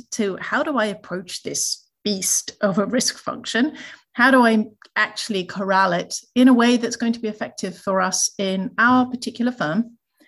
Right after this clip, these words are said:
Um, bearing in mind there are some regulatory requirements, but also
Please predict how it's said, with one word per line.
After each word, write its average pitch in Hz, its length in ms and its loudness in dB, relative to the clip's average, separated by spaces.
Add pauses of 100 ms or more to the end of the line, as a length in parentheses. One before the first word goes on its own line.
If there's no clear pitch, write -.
(240)
Um, 185 280 -6
bearing 254 300 6
in 233 80 8
mind 208 200 4
there 196 60 2
are 185 40 0
some 175 180 -6
regulatory 170 420 -6
requirements, 233 560 4
but 233 160 0
also 208 500 2